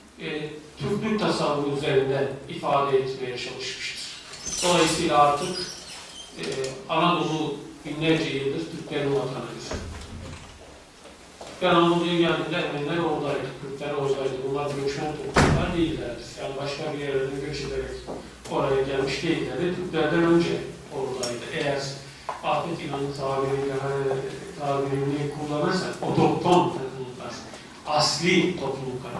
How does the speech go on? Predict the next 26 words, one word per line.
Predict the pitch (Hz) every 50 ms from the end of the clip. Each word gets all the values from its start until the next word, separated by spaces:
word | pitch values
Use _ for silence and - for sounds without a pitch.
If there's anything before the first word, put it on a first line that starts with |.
| - 139
bulundukları | 139 147 143 143 143 - 147 147 147 147 151 147
yerin | 143 143 -
sahibi | - 143 - 147 147 143 143 147 156 160
olan, | - - - - - - - - - - - - - - - -
kim | 226 202
bulunduğu | 185 165 160 151 151 151 143 135 135
yerin | 135 139 135
sahibidir | 135 - 143 139 135 135 131 - 202 196 196 190
bilemem. | 185 185 170 143 - 127 - -
İnsanlık | - - - 151 147 139 143 143 139 -
tarih | 139 143 139 143 147 151 151 -
boyunca | 120 120 120 135 139 143 143
hep | 143
hareket | 143 139 139 139 139 143 147 -
halinde | 139 139 135 135 139 139 143
olmuş, | 143 139 135 135 - - -
göç | 165 165 156
etmiş | 139 135 139 139 - - 214
ama | 226 202 - - - - - - - - - - - -
birileri | 285 - - 151 151 151 175
bir | 170
yerlere | 175 165 - - - - - - 190 196
yerleşmiş, | 180 160 156 147 151 143 - - 185 - - -
yerleşik | 160 156 147 143 143 139 - -
hayata | - 143 139 143 - 185
geçmiş. | 180 170 160 156 156 156 160 156 - - - - -